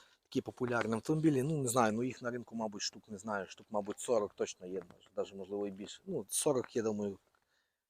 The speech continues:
і різні, з різними двигунами, і один і п'ять дизель, і один і шість дизель, і два літра дизель, і автомат, і механіка,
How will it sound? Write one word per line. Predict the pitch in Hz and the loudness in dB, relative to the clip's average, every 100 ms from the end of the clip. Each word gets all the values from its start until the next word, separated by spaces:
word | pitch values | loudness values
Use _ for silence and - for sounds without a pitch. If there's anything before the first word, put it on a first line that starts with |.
| _ - | _ -2
і | |
різні, | 147 143 110 107 | 2 2 2 -2
з | 120 | 2
різними | 143 123 123 | 2 2 -2
двигунами, | 110 110 120 123 113 104 | -2 -2 0 2 2 2
і | |
один | 107 110 123 | 0 -2 -4
і | |
п'ять | 113 117 104 | -4 -4 -2
дизель, | 113 104 104 | -4 -4 2
і | 104 | 2
один | 98 120 | 2 -2
і | 113 | -2
шість | - 110 | -2 -4
дизель, | 104 104 107 | -4 -2 -2
і | 101 98 | -2 -4
два | 92 101 | 0 0
літра | 127 127 123 | 0 -2 -4
дизель, | 117 107 104 - - - _ - | -4 -6 -6 -10 -20 -20 _ -2
і | |
автомат, | 156 107 117 113 123 - | 0 0 -4 -6 -6 -8
і | |
механіка, | 101 92 - 117 107 - 101 | -10 -10 -12 -12 -12 -14 -20